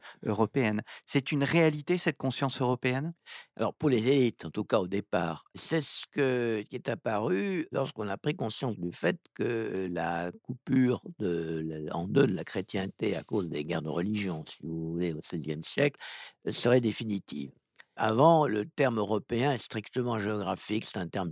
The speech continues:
Speaker 2: purement savant qui, qui n'a pas d'écho. Mais, euh, on parle de chrétienté. Bon.
Speaker 1: Hmm.
Speaker 2: Mais, euh, à partir de la fin de l'unité de la chrétienté,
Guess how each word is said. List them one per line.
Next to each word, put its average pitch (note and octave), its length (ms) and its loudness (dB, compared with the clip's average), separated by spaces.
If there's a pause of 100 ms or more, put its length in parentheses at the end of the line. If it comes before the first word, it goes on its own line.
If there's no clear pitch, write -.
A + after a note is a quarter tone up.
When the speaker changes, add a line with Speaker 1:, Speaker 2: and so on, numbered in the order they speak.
(120)
Speaker 2:
purement G2 320 -2
savant G2+ 640 0
qui, - 180 -16
qui F2+ 80 -8
n'a D#2+ 160 -4
pas - 200 -4
d'écho. F2+ 400 -4 (420)
Mais, A2+ 340 0 (120)
euh, F2+ 60 -2
on F#2 120 -4
parle A#2+ 160 2
de - 60 0
chrétienté. - 720 -4
Bon. - 180 -16
Speaker 1:
Hmm. A2+ 320 2
Speaker 2:
Mais, B2 420 4
euh, F2 100 0
à - 40 -6
partir C3 400 0
de G2 140 -2
la F#2 180 2
fin D#3+ 240 4
de B2+ 60 4
l'unité G2 420 0
de G2 60 -2
la F#2+ 80 0
chrétienté, D3+ 800 0